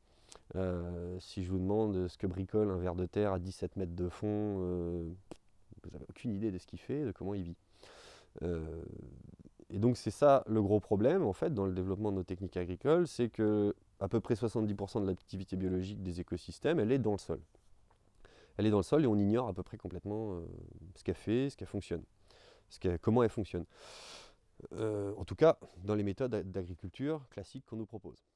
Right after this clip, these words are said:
Euh, il s'est posé la question de quels étaient le, les impacts de toutes les techniques basées sur le travail du sol. Et il s'est avéré qu'en fait,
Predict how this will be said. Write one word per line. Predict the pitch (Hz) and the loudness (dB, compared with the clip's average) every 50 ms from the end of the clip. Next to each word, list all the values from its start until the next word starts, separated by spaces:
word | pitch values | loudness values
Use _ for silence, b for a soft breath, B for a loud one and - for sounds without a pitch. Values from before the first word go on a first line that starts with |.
| _ _ _ _ _ _ _ _ _ _ _ _ _ - | _ _ _ _ _ _ _ _ _ _ _ _ _ -18
Euh, | 101 98 92 90 87 87 - | -16 -16 -16 -18 -16 -14 -14
il | 123 | -10
s'est | - - 123 | -8 -8 -6
posé | - 143 131 131 139 | -6 -6 -4 -4 -4
la | 123 117 | -4 -4
question | 113 - 123 113 - - - 139 135 143 156 165 170 180 180 165 139 | -4 -6 -8 -8 -10 -10 -6 -4 -2 -2 -2 -2 -2 -4 -4 -4 -4
de | 113 104 120 | -2 0 0
quels | 113 - - - 156 151 131 120 | 0 0 -2 -2 0 0 0 -2
étaient | 127 123 - - 139 135 131 123 110 - _ - - - - 80 | -4 -4 -4 -2 -2 0 0 0 -2 -6 _ -20 -20 -18 -12 -8
le, | 98 104 80 92 92 | -6 -6 -4 -2 0
les | 98 117 127 127 | 2 2 2 2
impacts | 127 117 101 - 120 139 160 - - - - - _ _ _ - _ - - _ _ _ _ - | 2 0 2 2 2 2 2 0 -8 -20 -20 -20 _ _ _ -20 _ -20 -20 _ _ _ _ -16
de | - 85 - 95 | -14 -8 -6 -6
toutes | 90 - - - | -4 -4 -2 -2
les | 127 110 | -2 -2
techniques | - 101 - - 123 139 147 - - - | -2 -4 -2 0 0 0 0 -2 -4 0
basées | 92 98 104 117 131 | 0 0 2 0 -2
sur | 123 - 107 | -2 -2 -2
le | 98 95 | -2 -2
travail | - - 95 90 90 87 | -2 -2 -2 -2 -2 -2
du | 87 | -4
sol. | 82 - - 127 160 196 190 B B B B B B B B B B B - | -4 0 2 2 2 0 -2 B B B B B B B B B B B -2
Et | - | -2
il | 104 | -2
s'est | 101 - - 120 | -2 0 2 4
avéré | 110 101 95 98 98 95 113 151 185 | 4 6 6 4 4 6 4 4 4
qu'en | - - 101 | 2 -2 -2
fait, | - - 135 151 165 | 2 4 4 4 4